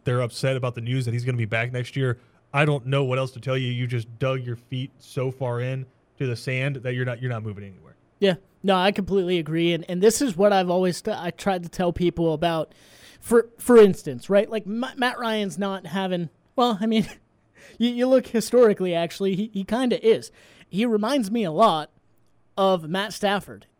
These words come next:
Speaker 2: and just the situation that he was in with Detroit for
Speaker 1: Damn,
Speaker 2: so
Speaker 1: did you
Speaker 2: many
Speaker 1: just call the
Speaker 2: years.
Speaker 1: Falcons the Lions?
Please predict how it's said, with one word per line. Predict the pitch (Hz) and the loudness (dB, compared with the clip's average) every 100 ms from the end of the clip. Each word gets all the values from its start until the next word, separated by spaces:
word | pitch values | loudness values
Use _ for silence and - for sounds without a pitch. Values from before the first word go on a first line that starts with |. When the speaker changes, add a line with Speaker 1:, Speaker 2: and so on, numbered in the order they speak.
| - | -4
Speaker 2:
and | 190 175 170 | -2 -2 -4
just | 170 190 | -6 -6
the | 196 | -8
situation | - 214 196 180 196 190 | -6 -4 -2 0 -2 -2
that | 175 | -6
he | 160 208 | -4 -2
was | 190 151 | -2 -4
in | 170 165 | -6 -6
with | 170 | -6
Detroit | 160 - 208 175 - | -8 -4 -2 -4 -4
for | |
Speaker 1:
Damn, | 131 127 | -4 2
Speaker 2:
so | 208 | 2
Speaker 1:
did | |
you | 131 | 2
Speaker 2:
many | 170 | 0
Speaker 1:
just | - | 0
call | 170 156 | 0 2
the | |
Speaker 2:
years. | 143 | 0
Speaker 1:
Falcons | - 120 127 143 123 | -4 -6 -4 -4 -6
the | 113 | -6
Lions? | 110 113 127 135 - | -6 -4 -2 -4 -8